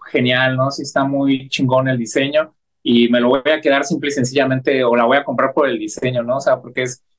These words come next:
es lo que da adicional a la marca de que, aparte de que sea una buena prenda, que sea de calidad, que también te ofrezca un buen diseño.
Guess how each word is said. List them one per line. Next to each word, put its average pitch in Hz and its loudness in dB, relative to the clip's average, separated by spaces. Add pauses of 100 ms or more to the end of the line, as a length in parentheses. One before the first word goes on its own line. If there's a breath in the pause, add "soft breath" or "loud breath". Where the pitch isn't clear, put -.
(120)
es 127 0
lo 156 2
que 147 2
da 139 4
adicional 139 0
a 131 0
la 127 -2
marca 135 0
de 123 -4
que, 113 0
aparte 127 -2
de 151 2
que - -16
sea 147 -2
una 147 2
buena 156 2
prenda, 165 0
que - -12
sea 151 -2
de 151 0
calidad, 143 2 (320)
que 135 -16
también 127 2
te 143 0
ofrezca 135 -2
un - 2
buen 127 0
diseño. 170 0